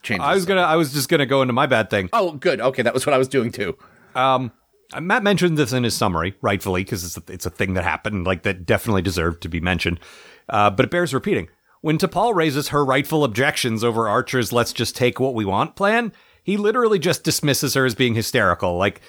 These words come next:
Speaker 2: he doesn't say that word, but we both picked up on that.
Speaker 1: Yep.
Speaker 2: And, like, I know she's acting overly emotional because of her dumb subplot, which is incredibly dumb, and we should talk about that after
Speaker 1: Oh, yeah,
Speaker 2: I'm
Speaker 1: we'll get to that in a sec,
Speaker 2: mad about
Speaker 1: but,
Speaker 2: this.
Speaker 1: uh,
Speaker 2: Uh, but it's kind of overshadowed, overshadowed by the terrible main plot.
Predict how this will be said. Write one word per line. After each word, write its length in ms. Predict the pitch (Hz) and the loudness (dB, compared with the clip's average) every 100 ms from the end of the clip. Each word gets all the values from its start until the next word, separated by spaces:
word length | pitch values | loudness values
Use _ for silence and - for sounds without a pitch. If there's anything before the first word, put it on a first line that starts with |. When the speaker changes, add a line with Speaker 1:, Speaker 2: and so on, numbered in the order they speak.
| - | -4
Speaker 2:
he 100 | 170 | 0
doesn't 260 | 202 175 147 | 2 2 2
say 200 | 156 147 | 2 2
that 240 | 131 120 | 2 4
word, 240 | 113 113 | 2 2
but 120 | 113 104 | 0 0
we 120 | 131 | 0
both 260 | 120 113 | 0 0
picked 180 | - - | -2 -2
up 160 | 87 - | -2 -2
on 140 | 67 | -10
that. 160 | 62 - | -10 -6
Speaker 1:
Yep. 240 | 139 175 _ _ _ _ _ _ _ - | -2 -2 _ _ _ _ _ _ _ -4
Speaker 2:
And, 280 | 113 113 110 _ _ - | 0 0 -2 _ _ -4
like, 220 | 151 156 - | -2 0 0
I 100 | 190 | 2
know 180 | 208 202 | 4 2
she's 200 | 196 170 | 2 0
acting 280 | 151 175 143 | 0 0 2
overly 280 | 139 139 | 4 4
emotional 340 | 120 120 143 127 | 4 2 0 -2
because 240 | 127 120 | 0 -2
of 100 | 110 | 0
her 100 | 117 | -2
dumb 240 | 110 113 110 | 2 2 2
subplot, 580 | 117 107 113 110 110 - | 0 0 2 2 0 -2
which 340 | 120 110 - - | 0 0 -2 -6
is 240 | 120 113 | -2 -2
incredibly 500 | 120 110 143 131 123 | -2 -2 0 2 2
dumb, 280 | 107 131 110 | 2 2 2
and 80 | 107 | 2
we 80 | 101 | 0
should 160 | 110 | -2
talk 200 | 107 104 | 0 0
about 180 | 101 98 | 2 0
that 140 | 95 90 | 2 0
after 240 | 90 - | 0 0
Speaker 1:
Oh, 60 | 185 | 2
yeah, 80 | 170 | 4
Speaker 2:
I'm 60 | |
Speaker 1:
we'll 80 | 180 | 4
get 120 | 185 | 2
to 60 | 175 | 2
that 140 | 156 | 0
in 60 | 101 | 0
a 40 | |
sec, 240 | - 131 87 | 0 0 0
Speaker 2:
mad 160 | 92 | 0
about 140 | 87 85 | 0 0
Speaker 1:
but, 80 | 92 | 0
Speaker 2:
this. 40 | |
Speaker 1:
uh, 140 | 78 - - - - | -2 -4 -14 -16 -2
Speaker 2:
Uh, 260 | 104 104 | 2 2
but 200 | 110 127 | 2 0
it's 100 | 120 | 0
kind 160 | 147 143 | 2 2
of 60 | 127 | 2
overshadowed, 720 | 113 101 131 120 104 113 131 | 0 2 2 2 0 -6 -8
overshadowed 680 | 120 135 120 - 139 120 107 | -2 0 0 2 2 2 2
by 140 | 104 | 0
the 80 | 95 | 0
terrible 300 | 120 110 101 | 0 0 2
main 220 | 123 151 | 2 0
plot. 260 | - 85 | -2 -4